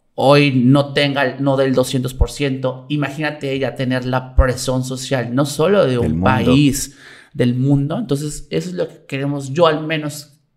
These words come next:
Speaker 1: ente-, empezar a cambiar como, como entrenador.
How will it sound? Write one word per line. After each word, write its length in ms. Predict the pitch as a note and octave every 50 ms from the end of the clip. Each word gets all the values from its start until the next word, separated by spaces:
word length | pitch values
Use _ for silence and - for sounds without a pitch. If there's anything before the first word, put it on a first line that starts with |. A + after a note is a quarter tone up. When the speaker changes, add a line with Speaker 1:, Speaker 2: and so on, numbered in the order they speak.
| _ _ _
Speaker 1:
ente-, 340 | C#3+ C#3 C3 B2 A#2 - D3
empezar 320 | C#3+ C3+ C#3 C#3 - C#3+
a 120 | C#3+ C#3
cambiar 680 | - - C3 A2+ A2 A2 B2+ C3 A#2+ G#2+ - - - - - _ _ _ _ _
como, 220 | - C3+ B2 A#2+ A#2+ A#2 A#2 A2+
como 200 | - A2+ A2+ A#2+
entrenador. 540 | A2+ G#2+ G#2 A2+ A2+ G#2+ G#2 G#2 G#2 G#2+